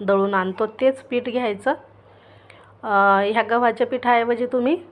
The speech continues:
उडदाच्या डाळीचं सुद्धा पीठ घेऊ शकता, ते सुद्धा मस्त लागते. तर, अ,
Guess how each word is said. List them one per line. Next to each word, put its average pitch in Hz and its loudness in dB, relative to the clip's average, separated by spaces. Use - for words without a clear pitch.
उडदाच्या 220 0
डाळीचं 208 0
सुद्धा 233 -6
पीठ 247 -6
घेऊ 233 -2
शकता, 233 -2
ते 226 2
सुद्धा 220 -6
मस्त 214 -6
लागते. 233 -2
तर, 180 -6
अ, 185 -4